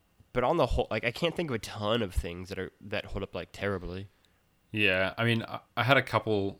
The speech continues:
Speaker 2: things, and neither of them are a, a huge deal, so we're just kinda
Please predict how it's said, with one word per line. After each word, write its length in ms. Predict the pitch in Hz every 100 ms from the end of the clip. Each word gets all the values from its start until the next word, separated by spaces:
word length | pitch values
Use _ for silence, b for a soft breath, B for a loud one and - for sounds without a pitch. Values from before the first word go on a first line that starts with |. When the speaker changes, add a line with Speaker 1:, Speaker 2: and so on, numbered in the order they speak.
| -
Speaker 2:
things, 400 | 95 92 95 -
and 200 | 98 98
neither 260 | 104 107 107
of 100 | 98
them 200 | 95 92
are 120 | 90
a, 80 | 87
a 60 | 87
huge 360 | - 95 85 -
deal, 280 | 85 82 -
so 160 | 95
we're 80 | 95
just 200 | 92 -
kinda 160 | -